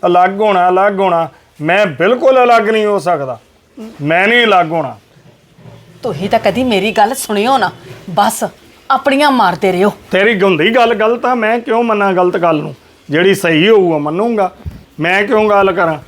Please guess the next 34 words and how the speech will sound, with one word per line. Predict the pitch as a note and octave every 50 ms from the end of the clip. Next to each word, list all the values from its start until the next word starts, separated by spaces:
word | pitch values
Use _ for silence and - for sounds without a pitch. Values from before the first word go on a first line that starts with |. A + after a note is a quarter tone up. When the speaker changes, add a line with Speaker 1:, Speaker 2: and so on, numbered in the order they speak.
| - - -
Speaker 1:
ਇੰਜੋਏ | F3 F3+ F3+ E3 E3 E3 E3 E3 E3 -
ਕਰਨ | - F#3+ F3+ E3+ E3+ E3+
ਡਈਆਂ | D#3+ D#3+ F3 F#3 F#3 F3+ E3+
ਜੇ, | D#3 D#3 F3 G#3 C4+ - - - - _ - G#3+
ਘੁੰਮਣ | A3+ G#3 F3+ F3 F3 F3+
ਜਾਂਦੀਆਂ | F3+ E3 F3 F3 E3+ D#3+ D#3+ E3 F3+ F3+ F#3 F3+
ਜੇ, | E3 E3 F3+ G#3+ A#3 - - - - _ _
ਪਹਾੜਾਂ | A3+ G3+ D#3 D#3+ F#3 F3 D3 C#3+ E3+ G3+
ਵਿੱਚ | G#3 G#3 F#3+ D3 F3
ਜਾਂਦੀਆਂ | E3+ D3 F3 E3+ E3 E3 D#3 E3 F3 F3+ F#3 F3+
ਜੇ, | E3+ E3+ E3+ F3 G3 A#3+ - - - - - - -
ਉੱਥੇ | F#3+ G3 G3 - F#3 F#3 F3
ਇੰਨਾ | E3 E3 E3+ F#3 F#3+ F3+
ਖੁਸ਼ੀ | C#3+ - D#3+ D#3 B2 D3+ F3
ਮਨਾਉਂਦੇ | F#3 F3+ F3 F3 F3 F3 E3+ E3+ F#3+ G#3 G#3
ਆ | F#3+ F3
ਸਾਰਾ | - - D3+ D#3+ E3+ F#3+ G#3
ਪਰਿਵਾਰ। | G3+ G3 F#3 F#3 F#3 F3 E3+ E3+ E3+ - - - - - -
ਮੁੜ | F3+ G3
ਕੇ | F#3 G#3
ਇਕੱਲਾ | F#3+ - - G#3 A#3+ C#4 C#4+
ਇਕੱਲਾ | C4 B3+ B3+ B3+ B3 A#3+
ਜਾ | A3 A3+ A3 G#3+
ਕੇ | G3+ G#3 A3 G3+ - - - - - - -
ਆਪਸ | G3 G3+ G3+ G3+ A#3 A3+ F#3 F3
ਵਿੱਚ | G#3 G3 E3+ D3
ਲੜੇ | F3 E3+ E3 E3 F3 F3 F3+
ਜਾਵਾਂਗੇ। | F#3 G3+ G#3 G#3+ G3+ G3 G3 A3+ C4 C4+ C4+ - - - - _
ਆਪਾਂ | G3 F#3+ F#3 F#3 A3+ G#3 G3+
ਤੇ | G#3 G3
ਬਟਾਲਾ | E3 E3+ C#3+ F3 E3+ E3+ F3 G3 A3
ਨਹੀਂ | A#3+ C4 C4
ਪਾਰ | B3 A#3 G#3+ G#3 G3 F#3+
ਕਰਨਾ | - B3 F#3 F#3 F#3+ F#3 E3+ E3